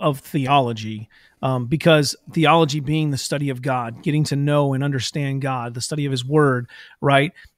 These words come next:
And even the unbelievers, 'cause how often do we hear this? "You need to have a relationship with God, you know, a relationship with Christ." Well, everybody has a relationship with Christ. It's either a relationship of,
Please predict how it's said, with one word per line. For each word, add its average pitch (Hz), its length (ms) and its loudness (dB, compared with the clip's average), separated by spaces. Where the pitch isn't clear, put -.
And 175 140 6
even 233 400 8
the 202 220 8
unbelievers, 180 760 4
'cause 170 160 -2
how 240 160 6
often 247 240 6
do 180 80 6
we 170 100 4
hear 151 200 4
this? 120 280 -6
"You 156 100 4
need 190 240 8
to 175 60 6
have 160 260 2
a 147 60 0
relationship 139 720 0
with 123 220 -16
God, 131 500 -6
you 143 80 -6
know, 131 140 -2
a 127 80 0
relationship 147 640 -2
with 110 100 -18
Christ." 135 500 -4
Well, 190 180 6
everybody 202 440 6
has 175 240 6
a 143 60 0
relationship 143 520 0
with 113 100 -18
Christ. - 480 -6
It's 175 200 4
either 170 240 6
a 151 80 4
relationship 165 920 2
of, 139 420 0